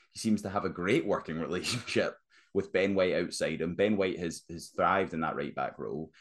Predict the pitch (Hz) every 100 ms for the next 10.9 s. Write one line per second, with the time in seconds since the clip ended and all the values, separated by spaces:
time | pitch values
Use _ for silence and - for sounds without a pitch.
0 | - 90 87 95 107 104 95 92 92 92
1 | 82 85 - 85 82 - 82 - - 92
2 | 87 82 _ _ - 87 82 - 85 -
3 | 85 85 82 - 71 85 90 82 80 -
4 | 76 76 73 87 - - _ _ _ 90
5 | - 92 - 104 98 95 80 87 85 80
6 | 76 - - 95 85 95 87 85 85 -
7 | 85 - 78 82 - 82 80 98 101 -
8 | - - 73 76 69 71 92 87 104 90
9 | 92 87 101 - 95 - - - 107 95
10 | 87 87 - - 117 98 67 - -